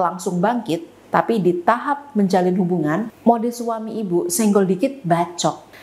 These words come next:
Dia akan mudah marah pada ibu. Kesalahan sedikit saja akan membuatnya marah besar. Segala hal yang tidak benar, tidak sesuai harapannya, maka emosi kekesalan ini akan dilampiaskan pada ibu.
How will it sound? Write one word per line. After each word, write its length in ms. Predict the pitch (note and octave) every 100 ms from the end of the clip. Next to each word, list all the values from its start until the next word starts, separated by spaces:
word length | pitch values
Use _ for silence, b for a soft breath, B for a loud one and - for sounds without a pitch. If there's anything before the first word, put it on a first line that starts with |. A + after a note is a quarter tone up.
| B -
Dia 240 | G#3 C4
akan 320 | A#3+ A#3+ A3+ G#3+
mudah 480 | G#3 F3+ A3+ A3+
marah 320 | G#3 G#3 A3 G#3+
pada 160 | F#3+
ibu. 320 | G#3+ F#3 - - -
Kesalahan 440 | - G3+ G3+ F#3+ G3+
sedikit 480 | G#3 A3 B3 B3+ G4
saja 480 | G#3+ E3 D3 D3 -
akan 340 | D#3 A3+ G#3+
membuatnya 640 | F3+ D#3+ D#3 E3 G3+ B3+ - F#3+
marah 200 | F3+ F#3
besar. 420 | G3 - D#3 - - -
Segala 520 | - F#3+ G3 B3 C#4
hal 260 | C#4 F#3 F#3+
yang 160 | F3
tidak 220 | F#3 F3 F3
benar, 480 | E3+ E3 D#3+ A#3+ C#4 B -
tidak 240 | F3+ E3+
sesuai 300 | - F3 F3
harapannya, 720 | E3+ D#3+ D#3+ D#3 D#3 F#3+ E4 B B B -
maka 340 | E3 - -
emosi 520 | G#3 F#3 F#3 F#3+ F#3
kekesalan 560 | - F#3 G3+ F3+ E3+ F3
ini 300 | F#3+ D3+ G3
akan 240 | - - F#3
dilampiaskan 640 | E3 E3 F3 F3 - G#3
pada 160 | F#3 E3+
ibu. 320 | F3+ D3+